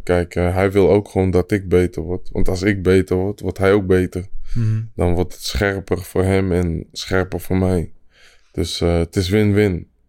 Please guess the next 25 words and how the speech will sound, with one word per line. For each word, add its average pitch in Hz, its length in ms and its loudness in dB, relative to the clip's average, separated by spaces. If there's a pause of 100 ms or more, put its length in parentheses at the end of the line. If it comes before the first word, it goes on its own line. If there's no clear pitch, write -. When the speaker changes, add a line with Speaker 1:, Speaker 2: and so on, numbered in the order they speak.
(140)
Speaker 1:
En, 90 260 0
eh, 87 480 0 (1400)
ja, 113 120 0
je 107 80 4
moet 110 200 4
elkaar 107 320 0
het 104 120 -2
ook 101 160 2
gunnen. 120 340 2 (460)
Weet - 320 -6
je, 120 120 -4
eh, 101 560 0
je 101 60 0
moet 104 220 -2
elkaar 98 320 0
het 95 120 -6
ook 92 160 -2
gunnen. 95 300 2
En 90 60 0
dat 92 160 2
merk 95 260 2
ik 92 160 -4
bij 92 140 2
hem 95 200 2
wel. 90 340 -2